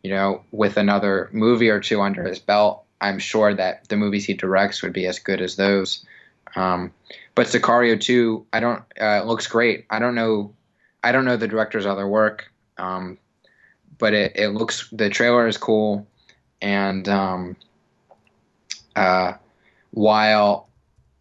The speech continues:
I agree that Sicario didn't really call out as a movie needing a sequel, I do like the idea of a kind of spin-off sequel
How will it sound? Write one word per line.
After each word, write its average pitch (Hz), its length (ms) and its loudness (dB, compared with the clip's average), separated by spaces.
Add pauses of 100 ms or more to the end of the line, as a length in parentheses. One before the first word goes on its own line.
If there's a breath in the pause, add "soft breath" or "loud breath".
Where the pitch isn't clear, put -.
I 117 100 2
agree 113 520 0
that 104 380 0 (260)
Sicario 113 800 0
didn't 98 320 -6
really 104 280 -4
call 107 340 0
out 104 300 0
as 101 240 -4
a 98 40 -2
movie 101 440 -2
needing 101 440 2
a 95 80 -2
sequel, 185 600 0 (560 loud breath)
I 107 120 2
do 117 220 4
like 113 300 2
the 110 140 0
idea 107 440 0
of 98 80 -4
a 95 80 -2
kind 98 280 -4
of 90 100 -8
spin-off 95 720 -6
sequel 98 720 -2